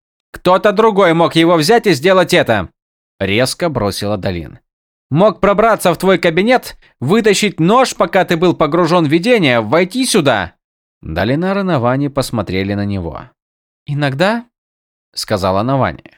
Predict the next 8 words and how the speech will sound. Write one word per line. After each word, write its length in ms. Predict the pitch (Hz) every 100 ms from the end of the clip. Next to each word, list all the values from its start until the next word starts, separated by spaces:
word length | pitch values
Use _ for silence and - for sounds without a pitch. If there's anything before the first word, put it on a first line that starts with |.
| _ _ _ -
"правильным 540 | 196 208 196 190 185
ответом 500 | 180 175 180 208 214
оказывается 680 | 208 190 160 175 180 175 180
самый 360 | - 151 143 151
простой". 520 | 180 180 208 214 196 _ _ _ _ _ -
А 100 | 87
Далин 460 | 82 85 80 127 135
вздохнул. 680 | 110 127 - 107 85 -